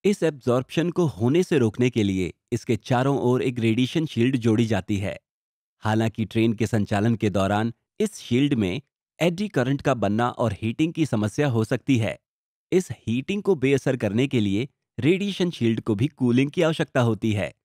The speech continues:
जो कि यूनिट को लिक्विड नाइट्रोजन सप्लाई करके प्राप्त की जाती है।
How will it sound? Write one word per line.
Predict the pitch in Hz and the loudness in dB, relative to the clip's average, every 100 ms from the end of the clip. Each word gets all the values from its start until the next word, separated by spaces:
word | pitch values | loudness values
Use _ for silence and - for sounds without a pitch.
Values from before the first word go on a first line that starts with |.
| _ _ - | _ _ -4
जो | 123 | -2
कि | 117 110 | 0 2
यूनिट | 101 107 120 | 2 2 0
को | - 104 110 _ _ 113 | 0 -2 -2 _ _ -2
लिक्विड | 156 - 214 165 | -2 0 -2 -2
नाइट्रोजन | 110 104 107 120 135 | -2 0 0 0 0
सप्लाई | 135 101 - 98 | 0 -4 -2 -2
करके | 95 104 170 | -2 -2 -2
प्राप्त | 185 147 143 - | -2 -2 -2 -2
की | 117 | 0
जाती | 104 98 101 | 0 -2 -4
है। | 101 - | -4 -8